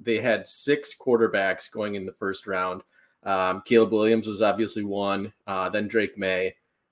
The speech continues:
and then you had Bo Nix, J J McCarthy, Michael Penix, and Shedeur Sanders. Uh, and that's still not mentioning guys like Riley Leonard, who I think E S P N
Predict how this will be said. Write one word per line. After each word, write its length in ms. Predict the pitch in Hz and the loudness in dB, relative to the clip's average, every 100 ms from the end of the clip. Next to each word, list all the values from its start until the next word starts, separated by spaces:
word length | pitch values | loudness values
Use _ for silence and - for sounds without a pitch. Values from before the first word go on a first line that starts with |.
| - | -8
and 80 | 107 | -4
then 80 | |
you 80 | 104 | -4
had 160 | 95 - | -4 4
Bo 160 | 127 | 6
Nix, 540 | 127 120 113 - - - 113 | 8 8 6 2 -4 -6 -8
J 220 | 104 120 | 2 2
J 120 | 117 | 4
McCarthy, 840 | 113 110 - 101 98 104 98 95 - _ - | 0 2 2 2 0 -4 -4 -4 -8 _ -6
Michael 340 | 104 101 107 | -4 0 -2
Penix, 600 | - 104 98 92 - - - | 0 -2 0 -2 -6 -8 -6
and 280 | 101 95 92 | -4 -4 -4
Shedeur 440 | - 90 101 90 | -8 -4 -2 -2
Sanders. 640 | - 104 92 87 87 - _ _ _ _ _ | 0 0 -2 -4 -8 -10 _ _ _ _ _
Uh, 260 | 98 98 98 | 2 4 6
and 80 | 104 | 6
that's 140 | 156 | 4
still 180 | - 196 | 6 6
not 140 | 185 139 | 6 6
mentioning 300 | 131 131 120 | 4 2 6
guys 260 | 113 110 | 6 6
like 160 | 110 104 | 2 4
Riley 360 | 110 113 113 | 6 6 4
Leonard, 440 | 104 107 107 107 104 | 0 -2 0 -2 -2
who 160 | 117 | -2
I 80 | 104 | -2
think 260 | 104 117 - | -2 -4 -6
E 120 | 113 110 | -4 -2
S 120 | - | -2
P 200 | - 107 | -2 0
N 440 | 104 101 104 123 | 0 -2 -4 -10